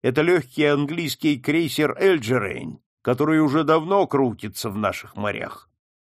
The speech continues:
«Что надобно тут джентльменам?» спросил траппер. Жабин пожал плечами.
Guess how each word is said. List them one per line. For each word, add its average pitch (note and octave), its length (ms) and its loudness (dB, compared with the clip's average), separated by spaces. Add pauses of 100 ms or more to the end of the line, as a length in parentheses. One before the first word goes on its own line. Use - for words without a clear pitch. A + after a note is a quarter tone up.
(640)
«Что C3+ 360 2
надобно B2 540 0
тут G#2+ 220 -6
джентльменам?» C3+ 720 -4
спросил C3+ 520 -4
траппер. B2+ 500 -4 (760)
Жабин C#3+ 400 -2
пожал - 340 -4
плечами. - 640 -10